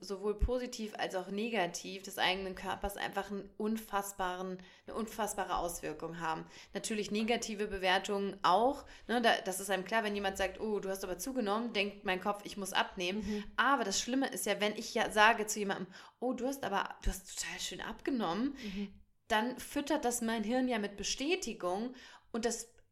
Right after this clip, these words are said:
Speaker 1: forciert ja weiterhin dieses Verhalten. Also das bestätigt quasi das, was ich gemacht habe oder wie auch immer.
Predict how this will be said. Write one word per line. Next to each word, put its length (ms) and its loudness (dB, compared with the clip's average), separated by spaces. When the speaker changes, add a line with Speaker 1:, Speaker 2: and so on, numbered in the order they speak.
Speaker 1:
forciert 560 0
ja 140 6
weiterhin 420 6
dieses 320 -4
Verhalten. 500 -2
Also 160 2
das 140 -2
bestätigt 540 0
quasi 320 4
das, 180 0
was 140 -4
ich 260 -8
gemacht 320 2
habe 200 4
oder 220 0
wie 120 4
auch 80 0
immer. 340 -2